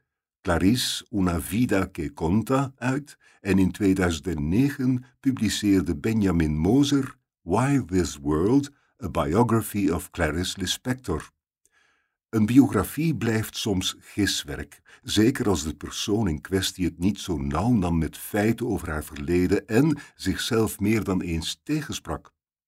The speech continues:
De biografie van Moser is omvangrijk, wat verrassend is aangezien hij weinig eerstehands informatie om handen had.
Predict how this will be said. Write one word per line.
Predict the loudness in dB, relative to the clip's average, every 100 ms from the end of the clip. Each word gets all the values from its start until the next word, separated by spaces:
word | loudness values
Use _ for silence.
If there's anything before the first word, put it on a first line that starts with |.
| _ _ _
De | -2 0
biografie | 2 4 4 4 -2 0 0
van | 0
Moser | 2 4 4 6 4 2 -2
is | 0 0 0
omvangrijk, | -2 -2 0 2 2 4 4 2
wat | 0 -4 -6
verrassend | -12 -10 -6 -6 -4 -2
is | -2 -2
aangezien | -4 -4 -4 -4 -2 -2
hij | -4 -2
weinig | 0 2 0 -2 -4
eerstehands | -2 -2 -2 -8 -6 -2 -2 -2
informatie | -8 -6 -4 -2 -2 -4 -4
om | -2
handen | 0 0 0
had. | -4 -8